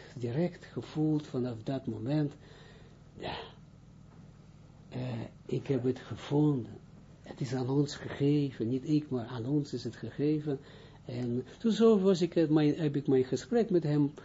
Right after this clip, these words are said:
eh, gehouden, misschien twee uur. Ik stond wel, ik, ik ga-, ging, ik zit, ik zat niet op een, op mijn stoel. Ik, daarna voelde ik na het gesprek, zo misschien twee uur, voelde ik dat mijn benen deden kramp in mijn, want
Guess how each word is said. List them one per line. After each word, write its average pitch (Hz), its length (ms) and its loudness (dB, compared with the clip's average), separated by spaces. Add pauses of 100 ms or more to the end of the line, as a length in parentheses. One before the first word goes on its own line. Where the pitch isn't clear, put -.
(340)
eh, 127 340 -2
gehouden, 127 540 2
misschien 190 300 0
twee 214 320 4
uur. 151 240 2
Ik 160 160 2
stond 214 300 2
wel, 196 260 4 (560)
ik, 156 260 -4
ik 160 220 0
ga-, 180 160 2
ging, 254 280 6
ik 151 200 6
zit, - 300 0
ik 147 140 -6
zat 247 260 0
niet 131 180 2
op 123 140 2
een, 120 200 0
op 127 200 -2
mijn 123 200 0
stoel. 202 340 -2 (500)
Ik, 113 120 -8 (220)
daarna 151 480 6
voelde 147 300 2
ik 127 100 4
na 139 300 4
het 120 100 -4
gesprek, 240 480 2
zo 135 100 6
misschien 120 340 2
twee 190 260 6
uur, 120 160 6 (320)
voelde 190 320 4
ik 160 80 8
dat - 200 2
mijn 127 220 4
benen 170 440 6
deden 143 640 2
kramp 185 460 6
in 131 120 0
mijn, 147 340 0
want 147 200 2